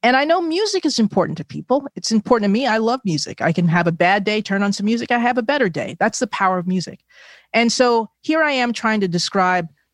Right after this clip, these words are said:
Einstein's theory of relativity. And I think I'm doing an okay job. Um, I'm explaining it to my mom. She's nodding, but I think she's just being polite. <laughs>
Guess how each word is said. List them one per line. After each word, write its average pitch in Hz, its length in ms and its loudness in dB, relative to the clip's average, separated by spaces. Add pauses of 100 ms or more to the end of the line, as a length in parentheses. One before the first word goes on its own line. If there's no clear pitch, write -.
Einstein's 196 680 -2
theory 185 320 0
of 151 100 -4
relativity. 170 760 -2
And 190 200 2
I 240 120 2
think 508 200 -4 (100)
I'm 349 100 2
doing 233 240 2
an 175 100 0
okay 175 400 0
job. 170 440 2 (220)
Um, 180 400 0 (220)
I'm 208 100 0
explaining 214 400 0
it 185 100 -2
to - 80 -8
my 180 120 4
mom. 185 480 0
She's 180 240 -4
nodding, 180 420 0
but 185 120 2
I 165 80 -2
think 185 200 -8
she's 165 180 -6
just - 220 -8
being 160 160 -8
polite. 143 400 -6 (120)
<laughs> 233 280 -10